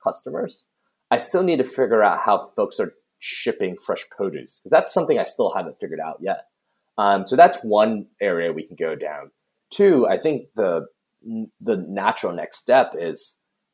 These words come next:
believe it or not, there are a lot of restaurants out there, um, that outside of, you know, the, the ethnic Chinatown areas, it's really hard for them to acquire,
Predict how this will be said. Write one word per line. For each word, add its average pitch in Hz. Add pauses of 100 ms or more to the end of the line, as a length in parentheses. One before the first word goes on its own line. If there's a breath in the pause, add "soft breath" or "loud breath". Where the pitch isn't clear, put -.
(260)
believe 156
it 160
or 127
not, 95
there 110
are 113
a 127
lot 156
of 131
restaurants 92
out 73
there, 73 (200)
um, 80 (600)
that 82 (520)
outside 110
of, 80
you 98
know, 78 (240)
the, 80 (260)
the 82
ethnic 90
Chinatown 80
areas, 76 (420)
it's 131
really 392
hard 147
for 127
them 113
to -
acquire, 82